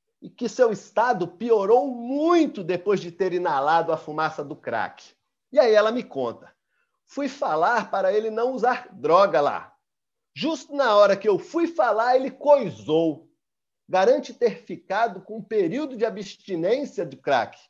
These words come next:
Diz que não tinha ideia de que a substância do crack podia fazer aquilo. A fumaça só foi uma tragada, ele baforou e eu tava desprevenida.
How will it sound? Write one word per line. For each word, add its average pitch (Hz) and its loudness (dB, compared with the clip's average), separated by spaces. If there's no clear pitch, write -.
Diz 240 -12
que 262 -14
não 277 0
tinha 311 -6
ideia 262 2
de 175 -8
que 202 -6
a 180 0
substância 220 -8
do 151 -10
crack 208 -2
podia 202 -4
fazer 185 -2
aquilo. 127 -8
A 156 -10
fumaça 160 -4
só 226 4
foi 294 -2
uma 277 -2
tragada, 160 -2
ele 208 0
baforou 214 4
e 208 -6
eu 214 2
tava 226 0
desprevenida. 226 -4